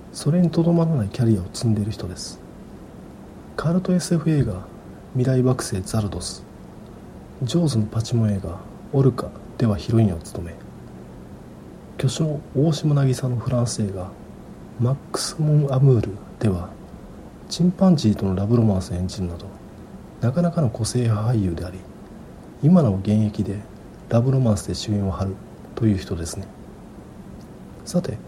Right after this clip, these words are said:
映画館に一人ですが、これあるんですね。実は今年です。それも、このポッドキャストでは第八十九回に取り上げさせていただいた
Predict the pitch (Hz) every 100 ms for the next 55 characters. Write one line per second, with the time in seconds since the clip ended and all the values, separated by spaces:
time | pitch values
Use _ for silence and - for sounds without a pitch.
0 | - - - - - 135 185 185 170 113
1 | 95 - 117 98 - - 87 - - -
2 | - - 117 107 131 131 98 - 95 90
3 | - - - - - - - - 110 -
4 | 127 - 101 87 - 85 - - - -
5 | - - - - - - - - - 135
6 | 147 147 139 - - - - - - -
7 | 160 180 180 185 - 180 165 - 95 82
8 | 95 - - - - - - 156 147 90
9 | 110 - 135 120 - 113 85 87 98 110
10 | 107 101 98 - 87 - 87 - 90